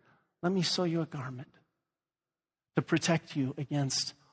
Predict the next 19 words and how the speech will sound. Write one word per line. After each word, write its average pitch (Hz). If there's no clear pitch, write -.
all 143
that 139
sin 139
and 123
unfairness, 131
the 147
garment 160
of 131
Jesus' 143
blood 143
and 131
righteousness." -
Take 185
a 208
look 196
at 170
what, 151
what, 156
um, 139